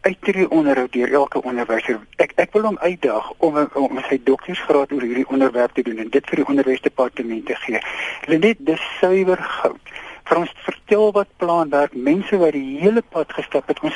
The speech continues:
sal nie meer waardevolle inligting kry as dit nie. Ook het hy gepraat van respek vir vroue ensovoorts nie. Al die in-, inbellers praat van respek ensovoorts. Nou,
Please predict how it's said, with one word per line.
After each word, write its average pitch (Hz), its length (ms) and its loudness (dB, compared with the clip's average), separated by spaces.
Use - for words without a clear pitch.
sal 202 200 4
nie 202 140 -2
meer 156 340 4
waardevolle 127 600 0
inligting 117 460 -2
kry 110 300 -4
as - 100 -10
dit 107 200 -8
nie. - 120 -10
Ook 196 200 4
het 220 120 2
hy 196 100 4
gepraat 165 440 0
van 151 120 -4
respek 135 400 2
vir 147 220 -4
vroue 151 320 4
ensovoorts 147 500 0
nie. 117 160 -4
Al 165 140 4
die 185 140 2
in-, 170 260 -2
inbellers 139 440 0
praat 131 260 0
van - 140 -8
respek 123 380 -2
ensovoorts. 123 560 -4
Nou, 147 160 2